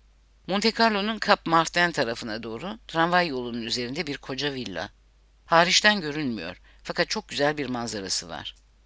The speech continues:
Fiyatı hakkında henüz bir haber alınmadı.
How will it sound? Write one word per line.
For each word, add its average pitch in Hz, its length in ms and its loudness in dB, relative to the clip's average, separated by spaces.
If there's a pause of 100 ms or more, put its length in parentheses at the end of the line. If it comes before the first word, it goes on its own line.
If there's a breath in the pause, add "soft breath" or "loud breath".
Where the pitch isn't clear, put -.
(320)
Fiyatı 208 300 4
hakkında 190 360 0
henüz 185 320 -2
bir 147 100 -2
haber 151 300 0
alınmadı. 104 640 -6